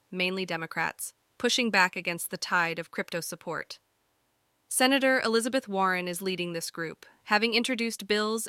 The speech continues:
aimed at curtailing the growth of digital currencies and frequently voicing concerns about their role in the financial landscape. A recent report from Coinbase Incorporated titled Stand with Crypto marks a significant political shift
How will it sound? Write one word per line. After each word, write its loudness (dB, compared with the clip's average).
aimed 2
at -2
curtailing -2
the -2
growth -2
of -8
digital -4
currencies -6
and 0
frequently 2
voicing -2
concerns -2
about -2
their 0
role 0
in -6
the -8
financial -4
landscape. -8
A 0
recent 2
report -2
from -4
Coinbase -2
Incorporated -4
titled -4
Stand 0
with -6
Crypto -4
marks 2
a -2
significant -4
political -6
shift -8